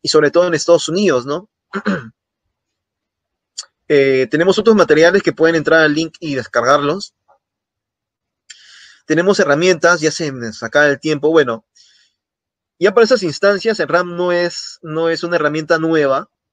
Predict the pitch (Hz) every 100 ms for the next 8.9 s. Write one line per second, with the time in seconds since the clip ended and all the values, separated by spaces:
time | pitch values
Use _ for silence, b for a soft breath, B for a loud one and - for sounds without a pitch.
0 | _ - 151 127 165 165 165 147 143 160
1 | 160 147 135 - 147 151 143 139 147 156
2 | 151 151 127 110 - 139 175 143 123 151
3 | 156 156 156 156 143 147 151 147 139 151
4 | 170 - 127 113 127 123 151 151 143 151
5 | 160 143 151 139 139 156 143 135 151 147
6 | 151 160 156 170 - B B B B 151
7 | 131 143 _ 160 147 175 180 180 190 151
8 | 170 170 190 202 - 160 190 190 226